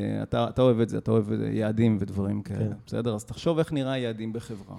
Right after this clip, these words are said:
Speaker 1: בחברה, אני יכול להגיד לך שבדצמבר, בסוף השנה, מגיעים, אה, אה, כל המנהלים ויושבים בישיבת תקציב, בסדר?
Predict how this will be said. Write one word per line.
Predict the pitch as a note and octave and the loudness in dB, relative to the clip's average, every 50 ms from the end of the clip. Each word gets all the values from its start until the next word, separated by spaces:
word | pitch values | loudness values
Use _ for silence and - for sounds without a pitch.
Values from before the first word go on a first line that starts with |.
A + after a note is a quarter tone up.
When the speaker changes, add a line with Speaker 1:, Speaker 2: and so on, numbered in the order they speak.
| G2 - - | -16 -14 -12
Speaker 1:
בחברה, | G#2+ G#2 - - A2+ A#2+ E3 G#3 G#3+ G3 F#3 | -12 -10 -6 -6 -4 -2 -2 -2 -2 -2 -4
אני | - - | -4 -6
יכול | C#3 - E3+ E3 | -6 -4 -4 -4
להגיד | E3+ E3+ F3 F3 - | -4 -4 -6 -10 -10
לך | - - A#2+ B2 A#2+ B2 - - _ _ _ | -4 -4 -2 -2 -2 -6 -10 -18 _ _ _
שבדצמבר, | - - A#2 G#2 G#2+ G#2 A2 G#2+ - D#3 D#3 D#3 D3+ B2+ A#2+ G#2+ | -10 -8 -6 -4 -4 -6 -6 -6 -2 0 0 0 2 0 0 -2
בסוף | G#2+ G#2 - C3+ C3 B2 | -2 -2 -2 -2 -2 -2
השנה, | B2+ G#2 G#2+ G#2+ G#2 G#2 G2+ A2+ C3 - - - - - - - _ _ _ _ _ _ - | -2 0 0 0 0 2 0 -2 -4 -6 -10 -18 -20 -20 -20 -20 _ _ _ _ _ _ -4
מגיעים, | G#2 G#2 A2 G#2 A2+ B2 C3+ D3 D#3 D#3 D3+ D3+ | -2 -2 -2 2 2 4 6 6 6 6 6 6
אה, | C#3+ | 6
אה, | C#3 C3+ B2+ B2+ B2 B2 B2 A#2 A#2 A#2 A2+ A2 - - G#2+ G#2+ G#2+ G#2 G#2 G#2 G#2 G2+ G2+ G#2 G2+ F#2 C3 D3+ - - _ _ _ _ _ | 6 6 6 6 4 4 4 4 4 2 2 0 -2 -2 -2 0 0 0 0 0 -2 -2 -2 -4 -6 -8 -10 -14 -18 -20 _ _ _ _ _
כל | - C3 C3 C#3+ | -2 0 2 4
המנהלים | C3 B2 A#2 G#2 G#2 F#2+ F#2 F#2+ F#2+ G2+ G#2 A#2 A#2 - | 4 4 4 2 2 0 0 -2 -4 -4 -4 -6 -4 -2
ויושבים | A2 G#2+ G#2+ - - B2 C3 B2+ A2+ | -2 -2 -2 -2 0 0 2 2 2
בישיבת | A2+ A2 - - G#2 G2+ G#2+ - | 0 0 -2 -4 -2 -2 -2 -2
תקציב, | - A2 - - - G2 G2 G#2+ B2+ B2+ _ - | -2 -8 -8 -8 -8 -6 -6 -6 -8 -12 _ -12
בסדר? | - - B2 C#3+ E3 | -10 -8 -8 -8 -10